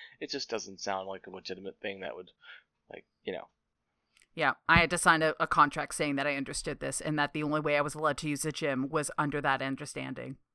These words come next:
Speaker 1: Sure. No, I, I, I
Speaker 2: Um,
Speaker 1: makes
Speaker 2: so
Speaker 1: sense.
Speaker 2: when I called and being like, "I need this canceled immediately," and they're like, "Oh, well, can we keep you?" I'm like, "I have been this because of you for three months."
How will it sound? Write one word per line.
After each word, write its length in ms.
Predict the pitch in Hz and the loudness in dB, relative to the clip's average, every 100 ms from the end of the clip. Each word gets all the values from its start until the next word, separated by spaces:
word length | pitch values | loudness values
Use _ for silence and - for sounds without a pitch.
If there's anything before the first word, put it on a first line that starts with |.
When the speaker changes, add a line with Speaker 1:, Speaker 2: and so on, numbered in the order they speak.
| _ - | _ -10
Speaker 1:
Sure. 180 | 95 82 _ _ 120 | -8 -8 _ _ 0
No, 200 | 120 110 | 4 4
I, 60 | |
I, 240 | 104 107 107 | 2 -4 6
I 240 | 156 143 | 10 10
Speaker 2:
Um, 80 | 139 131 | 8 2
Speaker 1:
makes 100 | - | 2
Speaker 2:
so 220 | 175 151 | 6 6
Speaker 1:
sense. 100 | 156 | 6
Speaker 2:
when 120 | 175 | 4
I 80 | 170 | 4
called 400 | - 226 240 190 | 4 8 8 6
and 80 | 214 | 4
being 220 | 180 165 | 2 4
like, 240 | 160 151 - | 2 0 4
"I 160 | 156 165 | 4 4
need 180 | 196 | 0
this 160 | 180 151 | -2 -6
canceled 400 | - 165 165 156 | -2 -2 -2 0
immediately," 600 | 151 156 214 196 160 151 | 0 0 0 -2 -2 -2
and 100 | 156 | 0
they're 80 | 156 | 0
like, 160 | 170 - | 0 4
"Oh, 200 | 262 254 | 6 6
well, 180 | 202 185 | 6 2
can 160 | 202 | 2
we 80 | 196 | -2
keep 240 | - 277 | -2 0
you?" 100 | 320 | 2
I'm 100 | 175 | 2
like, 160 | 175 165 | 2 2
"I 140 | 160 175 | 4 4
have 240 | 170 180 | 6 2
been 220 | 190 180 165 | 4 0 2
this 320 | 165 - - | 0 0 -4
because 440 | 175 180 165 165 | -4 -2 0 0
of 120 | 160 | -2
you 260 | 147 143 185 | -4 -4 -4
for 180 | - 180 | -2 -4
three 280 | - 175 156 | -4 -4 2
months." 340 | 147 123 - | 2 2 -6